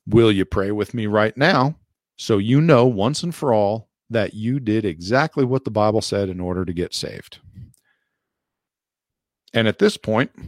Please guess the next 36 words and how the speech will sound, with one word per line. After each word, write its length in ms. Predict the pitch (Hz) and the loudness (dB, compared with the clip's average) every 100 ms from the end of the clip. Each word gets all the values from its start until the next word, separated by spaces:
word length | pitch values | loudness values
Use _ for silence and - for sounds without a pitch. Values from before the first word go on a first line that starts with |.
| - | -8
when 220 | 110 110 | -4 0
they 120 | 110 | 0
say 200 | - 113 | 0 0
yes, 420 | 104 127 170 151 | 2 4 4 4
I 60 | 113 | 0
say, 200 | - 131 | 2 0
"Great. 320 | 123 202 147 - - _ _ _ _ _ _ _ _ | 4 2 2 -4 -20 _ _ _ _ _ _ _ _
Let's 180 | 131 131 | -4 0
get 200 | 151 147 | 0 0
down 220 | 147 131 | 0 0
on 140 | 131 123 | 2 2
our 80 | 110 | 2
knees 300 | 117 117 113 | 0 0 2
right 180 | 113 | 2
here, 320 | 107 120 117 - _ _ _ _ | 0 -2 -2 -6 _ _ _ _
you 120 | 113 | -4
know, 160 | 120 95 | -2 -2
whatever, 600 | 101 - 107 98 101 104 | -2 2 2 2 2 2
at 140 | 101 | 2
the 140 | 104 98 | -2 -4
dining 400 | 104 95 104 101 | -4 -4 -2 -4
room 140 | 101 | -6
table 380 | - 85 95 95 | -2 0 0 0
or 240 | 98 92 | -2 0
at 160 | 90 - | -2 -4
the, 200 | 90 92 - _ | -8 -8 -18 _
you 160 | 104 92 | -8 -6
know, 140 | 80 | -6
on 120 | 82 | -6
the 60 | 87 | -6
couch 340 | - 82 92 | -4 -2 -2
in 60 | 107 | -4
the 100 | 98 | -4
living 300 | 87 85 90 | -2 -4 -4
room, 240 | 87 104 | -4 -4
and, 160 | 90 | -4